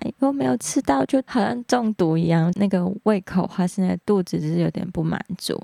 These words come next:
直到就是真的我吃了两年，有一刻我突然就腻了，可能就是那个习惯到了一个阶段，我腻了，所以就终止这个现菜之乱。那个当下之后，我永远到现在我都没有吃过，那已经是我初三的事情。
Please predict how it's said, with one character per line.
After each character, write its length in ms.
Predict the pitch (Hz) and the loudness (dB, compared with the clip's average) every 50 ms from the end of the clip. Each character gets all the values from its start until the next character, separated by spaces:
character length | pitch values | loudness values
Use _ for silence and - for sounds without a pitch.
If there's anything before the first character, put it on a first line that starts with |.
| - | -6
直 120 | - - 185 | -2 0 2
到 280 | 208 208 208 202 196 196 | 2 2 2 0 0 -2
就 140 | 190 - 208 | -2 -4 -6
是 300 | 208 - 214 196 190 185 | -6 -4 -4 -4 -4 -4
真 160 | - - 190 | -4 -4 -2
的 100 | 185 180 | -2 -2
我 140 | 180 - - - | -2 -4 -6 -8
吃 200 | - - - 202 | -8 -4 -2 0
了 100 | 180 170 | 2 2
两 220 | 165 165 - - - - | 2 0 -2 -4 -6 -8
年， 180 | - - - - 180 | -8 -8 -8 -4 -2
有 160 | 180 160 151 | -2 0 -2
一 60 | 151 | -2
刻 360 | - - - 214 170 165 - - | -4 -4 -2 -2 -2 -2 -4 -6
我 100 | - 160 | -6 -6
突 140 | 160 - 214 | -4 -2 -2
然 180 | 208 175 160 156 | -2 -2 -2 -2
就 140 | - 156 156 | -4 -4 -4
腻 300 | 151 156 175 180 160 - | -2 0 0 0 0 -2
了， 100 | - - 185 - | -6 -10 -14 -8
可 100 | - - | -4 -2
能 100 | 185 170 | -2 -2
就 80 | 165 202 | -2 -4
是 140 | 233 - 285 | -8 -8 -8
那 100 | 269 262 | -8 -6
个 160 | 247 220 190 | -4 -4 -4
习 300 | - - - - 165 160 | -6 -6 -6 -4 -4 -4
惯 340 | - - 196 196 180 170 175 - | -2 -2 -2 0 0 -2 -2 -2
到 180 | 202 190 175 | -2 -2 0
了 100 | 170 - | -2 -2
一 40 | - | -4
个 180 | - 170 143 - _ | -6 -8 -8 -10 _
阶 180 | - - 165 160 | -6 -4 -4 -2
段， 320 | 156 165 160 151 151 165 | -2 -2 -4 -4 -4 -4
我 220 | - 147 147 - - - | -4 -4 -6 -6 -4 -4
腻 180 | 185 175 165 | -2 -2 -2
了， 240 | 151 147 - - 180 - | -2 -4 -6 -10 -12 -10
所 240 | - - 175 175 | -6 -4 -2 0
以 120 | 175 160 160 | 0 -2 -2
就 360 | - 160 160 160 156 156 143 151 - | -4 -4 -4 -4 -4 -6 -8 -8 -6
终 260 | - - 165 170 180 190 | -4 -2 0 0 -2 -4
止 300 | - - - - 240 - _ | -4 -6 -8 -8 -10 -14 _
这 240 | - - 160 151 143 | -8 -4 -4 -4 -4
个 200 | - - - - _ | -6 -8 -12 -12 _
现 340 | - - - - 196 170 156 | -14 -12 -8 -6 -4 -4 -6
菜 220 | 170 - 202 170 | -6 -4 -4 -4
之 220 | 175 - - 170 156 | -4 -4 -4 -2 0
乱。 200 | 170 170 - - - _ - | 0 0 0 -2 -6 _ -4
那 100 | 220 240 | -4 -2
个 120 | 226 190 | -2 -2
当 260 | - 196 175 165 175 | -2 -4 -4 -2 -2
下 220 | - - 196 156 156 | -2 -2 -2 -2 -2
之 180 | - - 170 | -2 -2 -2
后， 260 | 175 180 165 147 - - | 0 0 -2 -2 -2 -2
我 100 | 147 156 | 0 0
永 240 | 180 185 165 165 160 | 2 0 0 0 0
远 240 | 160 165 156 - 214 | 0 0 -2 -2 -2
到 180 | - 170 175 | -2 -2 -2
现 300 | 180 - - 190 165 156 | -2 -2 -2 -2 -2 -2
在 160 | - - 151 139 | -2 -2 -4 -2
我 80 | - | -2
都 80 | 165 160 | -2 -2
没 140 | 165 165 156 | -2 -2 -4
有 80 | - - - | -4 -6 -10
吃 200 | - - - 151 - | -10 -8 -8 -8 -6
过， 200 | - 123 - - | -6 -6 -6 -4
那 100 | - 240 | -2 -2
已 80 | 240 202 | -2 0
经 180 | 190 196 190 202 | 0 0 0 0
是 140 | 196 226 | 2 2
我 240 | 208 190 175 156 - | 2 2 2 0 0
初 260 | 190 - - - 190 | -4 -6 -4 -2 -2
三 260 | 180 - - 175 160 156 | -2 -2 -2 -2 -2 -2
的 120 | 151 165 | -4 -6
事 220 | - - - 147 | -6 -8 -8 -8
情。 200 | - - - - | -8 -8 -8 -8